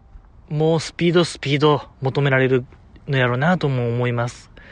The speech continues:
素晴らしい、山下さん、素晴らしかったですね。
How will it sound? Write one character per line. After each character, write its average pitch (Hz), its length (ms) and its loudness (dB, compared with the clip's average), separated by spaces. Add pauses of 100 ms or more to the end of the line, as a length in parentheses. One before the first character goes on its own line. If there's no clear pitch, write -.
(540)
素 143 320 0
晴 143 260 6
ら 131 200 0
し - 400 -2
い、 - 20 4
山 120 360 2
下 123 200 -4
さ 117 180 -8
ん、 113 60 -10
素 143 180 -12
晴 156 100 -2
ら 160 120 -2
し - 100 -12
か 151 140 0
っ - 40 -2
た - 140 -10
で 104 100 -8
す 104 120 -16
ね。 135 420 -4